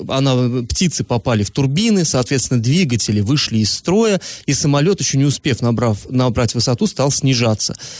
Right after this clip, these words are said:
И вот пилоты не растерялись, они, э, вывели машину в поле, там кукурузное поле было,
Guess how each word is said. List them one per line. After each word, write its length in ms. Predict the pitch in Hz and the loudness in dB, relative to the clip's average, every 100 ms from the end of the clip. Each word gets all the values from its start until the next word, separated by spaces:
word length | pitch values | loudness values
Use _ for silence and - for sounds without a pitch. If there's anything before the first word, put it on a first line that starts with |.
| - - | -10 -2
И 220 | 156 160 | 0 2
вот 240 | 143 - | 0 -2
пилоты 460 | - 143 190 233 139 | -2 0 2 2 0
не 140 | 120 | 0
растерялись, 840 | 120 - - 131 190 220 214 - - | 0 -2 -2 0 0 0 0 -2 -2
они, 440 | 131 131 143 131 | 0 2 4 2
э, 260 | 117 - 123 | 0 0 0
вывели 400 | 117 139 117 113 | 2 2 2 2
машину 840 | 113 117 - 120 107 104 - 98 | 2 0 0 0 0 0 -4 -8
в 160 | 98 - | -8 -8
поле, 340 | - 190 214 | 0 2 2
там 220 | 208 113 104 | 0 -2 -4
кукурузное 480 | - 123 107 113 | -4 -2 0 0
поле 260 | 104 208 220 | 0 2 2
было, 260 | 185 185 | 2 0